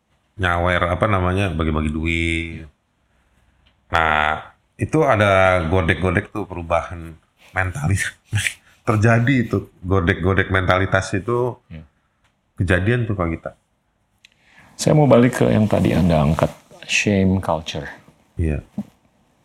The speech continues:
Speaker 2: Itu kan kental sekali ya di Korea, di Jepang.
Speaker 1: Iya.
Speaker 2: Ini saya mau bungkus dalam konteks psikologi. Kemarin saya ngobrol dengan adalah seorang narasumber.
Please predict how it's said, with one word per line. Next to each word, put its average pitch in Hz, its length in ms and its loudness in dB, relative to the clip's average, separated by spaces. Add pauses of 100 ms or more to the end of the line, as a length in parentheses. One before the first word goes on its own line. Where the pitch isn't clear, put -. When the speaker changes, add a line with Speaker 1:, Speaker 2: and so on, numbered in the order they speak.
(1160)
Speaker 2:
Itu 120 220 0
kan 131 240 2
kental 110 340 4
sekali 87 400 2
ya 73 80 -2 (240)
di 92 320 0 (160)
Korea, 82 560 -2 (240)
di 80 80 -10
Jepang. 80 560 -6
Speaker 1:
Iya. 76 320 -2 (1600)
Speaker 2:
Ini 147 160 4
saya 139 160 4
mau 139 160 4
bungkus 110 640 2 (160)
dalam 95 240 0
konteks 95 400 -4
psikologi. 80 800 -4
Kemarin 101 240 -2
saya 98 160 -2
ngobrol 82 480 0
dengan 73 240 -10 (1200)
adalah - 480 0 (560)
seorang 80 400 0
narasumber. 80 720 0